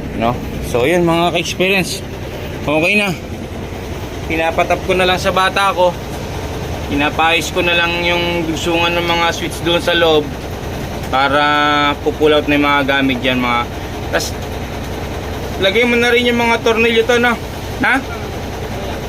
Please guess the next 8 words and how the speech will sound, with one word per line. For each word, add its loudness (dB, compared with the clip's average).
Ayan. 2
Okay. -2
Ayan, 0
kita -2
nyo, 0
nag-automatic 0
siya, 0
mga 4